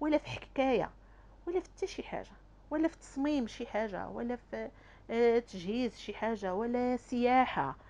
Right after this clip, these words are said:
ولا حتى شي حاجه، ولا حتى، حتى البلدان مثلاً. كاين بعض القنوات اللي كيخ-، يسافروا كيديروا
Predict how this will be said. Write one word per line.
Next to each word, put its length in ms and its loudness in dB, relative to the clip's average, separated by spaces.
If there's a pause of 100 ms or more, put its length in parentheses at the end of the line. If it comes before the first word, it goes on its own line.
(220)
ولا 220 0
حتى 360 -10
شي 160 -2
حاجه، 280 0
ولا 160 0
حتى، 400 4 (320)
حتى 240 -2 (100)
البلدان 760 6
مثلاً. 400 0
كاين 240 -4
بعض 240 -4
القنوات 480 -2
اللي 100 -6
كيخ-، 320 -6
يسافروا 760 4
كيديروا 440 0